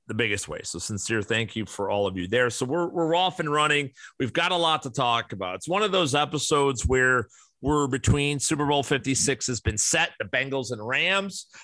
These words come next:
I will touch on that. I will discuss some. Now, we're, we're gonna do a whole Super Bowl preview next week on this very podcast, so stay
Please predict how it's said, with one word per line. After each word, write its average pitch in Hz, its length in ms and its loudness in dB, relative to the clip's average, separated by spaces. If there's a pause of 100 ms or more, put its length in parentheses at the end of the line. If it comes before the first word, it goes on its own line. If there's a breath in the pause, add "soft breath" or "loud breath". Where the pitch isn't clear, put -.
(120)
I 127 180 0
will 127 200 -2
touch 139 300 -2
on 123 160 0
that. 175 360 0
I 120 60 -2
will 113 100 -4
discuss 120 520 -2
some. 185 800 0 (580 loud breath)
Now, 123 160 0
we're, 175 280 2
we're 170 180 0
gonna 180 160 2
do 151 160 0
a 139 60 2
whole 143 320 2
Super 139 280 -4
Bowl 131 220 -2
preview 135 420 0
next 117 380 -2
week 127 400 0
on 127 180 0
this 131 200 -2
very 127 320 2
podcast, 127 720 0
so 110 220 -2
stay 113 1000 -2